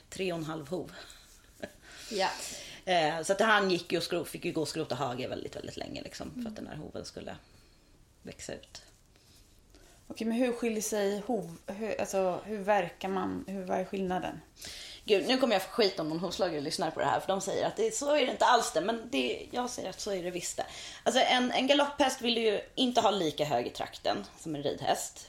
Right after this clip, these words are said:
Speaker 1: för att i den farten, i den dirttracken, alltså,
Speaker 3: Mm.
Speaker 1: du, den kommer ju vricka sig på en
Speaker 3: Mm.
Speaker 1: gång, det är ju liksom, ehm, och sen vill du ha, de har ju lite mer utflutna hovar. Du vill ju inte
Speaker 3: Mm.
Speaker 1: ha dem jätteutflutna, men du måste ju ändå liksom kunna få
Speaker 3: Just
Speaker 1: ett
Speaker 3: det.
Speaker 1: grepp.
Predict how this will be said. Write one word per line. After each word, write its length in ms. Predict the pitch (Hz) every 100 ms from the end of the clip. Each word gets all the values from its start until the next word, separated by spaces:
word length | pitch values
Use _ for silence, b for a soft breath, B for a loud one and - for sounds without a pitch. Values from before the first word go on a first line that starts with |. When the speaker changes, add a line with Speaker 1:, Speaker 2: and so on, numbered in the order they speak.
| -
Speaker 1:
för 120 | -
att 100 | 156
i 200 | - 196 190
den 220 | 147 147
farten, 560 | - 87 - 107 180
i 240 | - 156 143
den 220 | 135 113
dirttracken, 600 | 87 - - - - 98
alltså, 180 | - 135
Speaker 3:
Mm. 120 | 127
Speaker 1:
du, 60 | 120
den 300 | 90 113 113
kommer 200 | 160 175
ju 60 |
vricka 320 | 147 - - -
sig 140 | 117
på 60 | 104
en 60 | 110
Speaker 3:
Mm. 60 |
Speaker 1:
gång, 180 | - -
det 60 | -
är 60 | 113
ju 20 |
liksom, 340 | - - 104 - B B B B B -
ehm, 280 | 156 117
och 80 | 160
sen 220 | - 170
vill 300 | 160 165 156
du 80 | 151
ha, 420 | 147 143 139 131 131 B B B B B B _ - - - - - -
de 120 | 175
har 140 | 156
ju 60 | 143
lite 360 | 156 151 - 147
mer 180 | 127
utflutna 560 | - 127 - - - 131
hovar. 240 | 131 127
Du 100 | 127
vill 80 | 151
ju 40 | 156
inte 100 | -
Speaker 3:
Mm. 80 | -
Speaker 1:
ha 180 | 202 196
dem 140 | 180 170
jätteutflutna, 760 | 170 - 120 - 180 170 135
men 120 | 143
du 60 | 175
måste 340 | 170 - -
ju 60 | 185
ändå 260 | 175 160 151
liksom 360 | - - 156
kunna 280 | - 170 147
få 140 | -
Speaker 3:
Just 180 | 135 -
Speaker 1:
ett 120 | 175
Speaker 3:
det. 60 | 220
Speaker 1:
grepp. 200 | 170